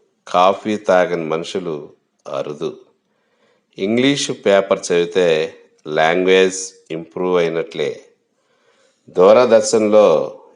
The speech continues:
ఇంగ్లీష్ వార్తల వల్ల ప్రొనౌన్సియేషన్ నేర్చుకున్నాం. తాతయ్యలకి, దూరపు చుట్టాలకి ఉత్తరాలు రాస్తూ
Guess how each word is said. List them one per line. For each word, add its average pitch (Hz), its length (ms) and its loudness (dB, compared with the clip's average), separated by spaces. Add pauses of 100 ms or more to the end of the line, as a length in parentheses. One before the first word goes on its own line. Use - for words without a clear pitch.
(180)
ఇంగ్లీష్ 98 500 -2
వార్తల 87 420 2
వల్ల 80 500 2 (520)
ప్రొనౌన్సియేషన్ 98 880 2
నేర్చుకున్నాం. 69 680 -6 (1400)
తాతయ్యలకి, 101 1080 2 (500)
దూరపు 92 520 2
చుట్టాలకి 87 1000 -2 (300)
ఉత్తరాలు 92 640 2
రాస్తూ 80 680 -2